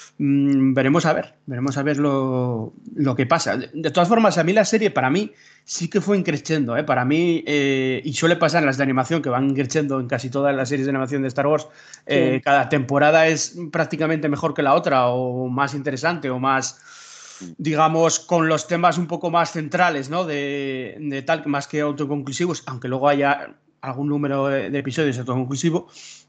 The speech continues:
Speaker 1: y se pone la cosa más interesante. Entonces sí que espero que, y a ser el final, sí que espero que la tercera temporada, eh, esté a la altura en, en, en este sentido. Que no quita para que haya algún episodio,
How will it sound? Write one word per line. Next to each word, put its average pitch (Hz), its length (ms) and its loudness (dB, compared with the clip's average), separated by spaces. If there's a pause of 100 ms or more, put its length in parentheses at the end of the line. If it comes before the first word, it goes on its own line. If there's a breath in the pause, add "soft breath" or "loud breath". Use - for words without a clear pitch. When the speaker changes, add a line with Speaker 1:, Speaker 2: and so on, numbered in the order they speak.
(140)
Speaker 1:
y 175 80 0
se 160 120 2
pone 156 160 4
la 165 100 6
cosa 170 180 2
más 175 140 0
interesante. 135 440 -4
Entonces 131 220 -4
sí 160 80 0
que - 100 -2
espero 156 320 0
que, 143 140 0
y 135 140 -2
a 120 60 -6
ser 147 160 -2
el 135 60 -2
final, 147 420 0
sí 151 160 -8
que 147 60 -4
espero 160 280 -2
que 151 80 0
la 135 40 -2
tercera 139 300 -4
temporada, 139 640 2 (520 loud breath)
eh, 156 400 0
esté 143 320 -2
a 139 40 4
la 147 80 6
altura 147 440 2
en, 131 300 -2
en, 120 520 -8
en 123 160 -8
este 127 220 -4
sentido. 127 400 -4
Que 143 120 -2
no 147 140 2
quita 165 280 2
para 160 120 2
que 143 60 -2
haya 139 160 2
algún 147 260 0
episodio, 143 640 0